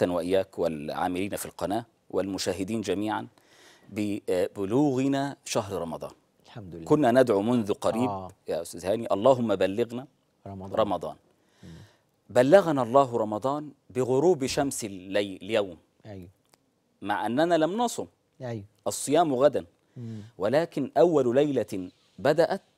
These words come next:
Speaker 1: بلغنا الله رمضان.
Speaker 2: مم.
Speaker 1: لذلك قال الحبيب صلى الله عليه وآله وسلم:
Speaker 2: عليه الصلاة
Speaker 1: "إذا كان"،
Speaker 2: والسلام.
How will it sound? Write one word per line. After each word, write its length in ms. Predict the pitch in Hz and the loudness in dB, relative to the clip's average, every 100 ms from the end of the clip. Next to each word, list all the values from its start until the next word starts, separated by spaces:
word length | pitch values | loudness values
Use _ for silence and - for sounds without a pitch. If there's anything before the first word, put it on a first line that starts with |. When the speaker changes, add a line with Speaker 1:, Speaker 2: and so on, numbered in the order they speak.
| _ | _
Speaker 1:
بلغنا 540 | 101 117 131 160 117 101 | -4 0 2 0 0 -2
الله 300 | 110 101 92 | -2 -4 -4
رمضان. 340 | 85 80 76 _ - | -6 -8 -12 _ -20
Speaker 2:
مم. 220 | 110 90 90 _ _ _ _ _ _ - | -16 -16 -20 _ _ _ _ _ _ -6
Speaker 1:
لذلك 420 | 98 139 180 165 | 2 4 4 2
قال 320 | 120 - 170 | 0 2 0
الحبيب 440 | 131 - 110 139 117 | -2 -6 -6 -6 -4
صلى 260 | - 117 | -6 -6
الله 340 | 101 110 92 85 | -4 -2 -2 -2
عليه 240 | 101 104 | -4 -2
وآله 340 | 95 104 127 104 | -2 0 -2 -4
وسلم: 400 | 95 143 143 143 | -6 -6 -8 -8
Speaker 2:
عليه 180 | 101 | -10
الصلاة 140 | 87 101 | -10 -6
Speaker 1:
"إذا 140 | 104 | -4
كان"، 320 | 98 151 143 | 0 2 2
Speaker 2:
والسلام. 220 | 113 82 | -2 -10